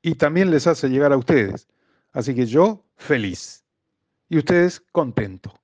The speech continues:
¿no? Me imagino. Pero especialmente quiero agradecer a Guillermo Petruccelli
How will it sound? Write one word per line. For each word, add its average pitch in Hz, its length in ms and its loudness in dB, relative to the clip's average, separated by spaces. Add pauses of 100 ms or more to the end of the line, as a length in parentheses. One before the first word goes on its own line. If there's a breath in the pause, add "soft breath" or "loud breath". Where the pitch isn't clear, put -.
(320)
¿no? 185 260 -4
Me 135 140 -4
imagino. 104 580 -4 (840 soft breath)
Pero 220 200 2
especialmente 170 800 -4
quiero 151 260 -4
agradecer 139 560 -2
a 139 280 0 (1200 soft breath)
Guillermo 120 600 2
Petruccelli 123 760 -4